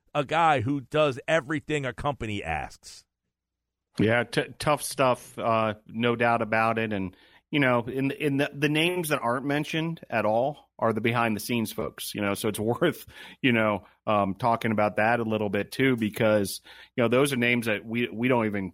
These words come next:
Speaker 2: get to hear, or, you know, maybe you see a, a, a tweet here and there and that kind of thing. And, um, you know, and oftentimes those are the, the, the grinders, you know, and, and, and, and they unfortunately,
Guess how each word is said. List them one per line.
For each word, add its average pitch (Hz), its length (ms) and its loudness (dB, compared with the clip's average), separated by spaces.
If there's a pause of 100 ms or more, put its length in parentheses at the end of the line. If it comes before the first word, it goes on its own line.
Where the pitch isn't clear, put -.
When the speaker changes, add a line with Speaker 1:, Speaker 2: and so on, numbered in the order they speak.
(160)
Speaker 2:
get 120 140 0
to 92 80 -8
hear, 120 320 0
or, 87 320 -2
you 104 140 -2
know, 90 100 -2
maybe 104 300 -2
you 95 80 0
see 98 240 -2
a, 92 180 0
a, 95 300 -4
a - 20 -4
tweet 101 400 -4
here 98 240 -2
and 92 120 -2
there 101 300 0
and 92 120 2
that 101 160 -2
kind 92 200 -2
of 87 140 -4
thing. 87 400 -4
And, 82 240 -6 (420)
um, 90 400 2
you 110 120 0
know, 95 120 2
and 95 80 2
oftentimes 107 800 0
those 123 240 2
are 127 60 0
the, 117 220 2
the, 113 280 2
the 113 100 -2
grinders, 123 600 0
you 113 100 0
know, 113 140 2
and, 113 100 0
and, 107 280 0 (340)
and, 107 160 0
and 101 320 -2
they 107 260 2
unfortunately, 98 920 -2